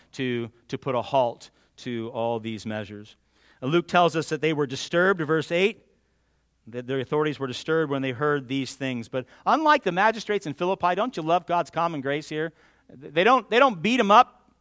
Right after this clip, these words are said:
and then throw 'em in prison. They say, "You know what, we're gonna," a, a much more tempered response. They took a security deposit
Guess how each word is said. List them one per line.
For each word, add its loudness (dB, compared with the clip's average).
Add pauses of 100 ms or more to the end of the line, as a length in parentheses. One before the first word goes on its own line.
(100)
and 2
then 2
throw 4
'em 4
in 0
prison. 4 (1040)
They 0
say, 0
"You 0
know 2
what, 4
we're 0
gonna," 2
a, -6 (120)
a 4
much 4
more 0
tempered 0
response. 0 (380)
They 0
took -2
a 0
security 2
deposit 4